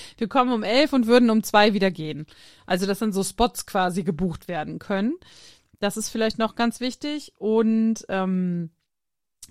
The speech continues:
was es auch noch gibt, ähm, in Raures selber, in der Nähe von, also Raures selber als Örtchen, das ist ganz süß. Da gibt's so eine kleine Mini-Einkaufsstraße, alte Gebäude.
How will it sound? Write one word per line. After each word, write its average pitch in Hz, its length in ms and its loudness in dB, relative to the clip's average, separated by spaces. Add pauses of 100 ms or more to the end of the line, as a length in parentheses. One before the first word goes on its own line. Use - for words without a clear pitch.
(140)
was 202 220 -2
es 185 140 -6
auch 226 240 2
noch 254 220 -2
gibt, 233 360 -2
ähm, 196 220 0
in 208 140 2
Raures 175 440 0
selber, 220 600 0
in 208 120 0
der 185 140 0
Nähe 180 320 0
von, 180 340 -6
also 175 220 -2
Raures 220 480 2
selber 220 280 4
als 185 240 -2
Örtchen, 220 340 2
das 190 120 -4
ist - 140 -10
ganz 175 260 -4
süß. 294 260 0
Da 196 100 0
gibt's 196 200 -6
so 180 60 -8
eine 160 100 -4
kleine 220 380 2
Mini-Einkaufsstraße, 202 1200 0
alte 190 340 -2
Gebäude. 214 720 2